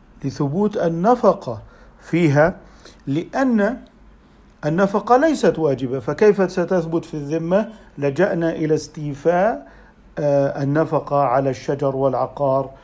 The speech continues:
من العين المرهونة. هذه طريقة الفقهاء في تخريج الفروع على الأصول، في قياس المسائل، في تحقيق المناطات،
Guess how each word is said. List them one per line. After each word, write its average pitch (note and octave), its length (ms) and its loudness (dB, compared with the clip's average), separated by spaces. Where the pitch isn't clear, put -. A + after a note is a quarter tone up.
من C3+ 380 -2
العين B2+ 640 -4
المرهونة. A2+ 580 -6
هذه E3+ 580 0
طريقة D#3+ 720 -2
الفقهاء D3+ 840 0
في G3 400 -4
تخريج D#3 640 -4
الفروع C3+ 680 -2
على C3 140 0
الأصول، E3 520 -2
في D#3+ 260 -4
قياس D3+ 580 -2
المسائل، D#3 840 0
في E3+ 260 -4
تحقيق - 720 -6
المناطات، B2+ 880 -2